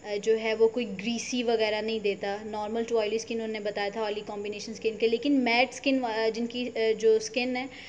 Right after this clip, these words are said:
वो matte है, वो भी इसको इस्तेमाल कर सकते हैं, उनकी च-, skin भी बहुत अच्छे तरीके से ये बैठती है। मेरे पे तो बड़ी सूट की है, Light to medium coverage है इसकी। अच्छा जनाब, उसके बाद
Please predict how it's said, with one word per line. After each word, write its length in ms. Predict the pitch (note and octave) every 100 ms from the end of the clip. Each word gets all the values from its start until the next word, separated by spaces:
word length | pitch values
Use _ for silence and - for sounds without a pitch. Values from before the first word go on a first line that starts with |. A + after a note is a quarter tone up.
| - -
वो 180 | G#3 A#3
matte 460 | A#3+ A3+ G#3+ A#3+ A#3+
है, 100 | G3
वो 240 | G3 C4+
भी 140 | B3+ C#4
इसको 180 | C#4
इस्तेमाल 420 | B3 G3 G#3+ F#3+ F#3
कर 140 | F#3+
सकते 240 | G3+ G3
हैं, 60 | G#3
उनकी 260 | B3 A#3+ C4
च-, 380 | B3+ A#3 A3+ A3+
skin 220 | B3 A#3+
भी 120 | A3+
बहुत 380 | A3+ G3 A3+ B3+
अच्छे 180 | A3+ A3+
तरीके 280 | G#3 G3+ G3
से 120 | G3
ये 80 | F#3+
बैठती 400 | F3+ E3+ F#3+ F#3
है। 60 |
मेरे 240 | F#3+ A3 A#3+
पे 100 | C4
तो 120 | C4
बड़ी 340 | A3 A3+ A#3+ -
सूट 340 | - C4+ C4 -
की 140 | G#3
है, 420 | F3 E3 - - - - - - - - -
Light 200 | A#3 A#3
to 80 | C#4
medium 300 | C#4 C4+ C#4
coverage 360 | C4+ A#3 C4+ D4
है 100 | F4+
इसकी। 280 | - D#4+ - - -
अच्छा 200 | A#3+ C4
जनाब, 380 | A#3+ B3 A#3+ A#3+
उसके 380 | C4+ C4 C#4+ C4+
बाद 500 | A#3 A#3 A#3+ C4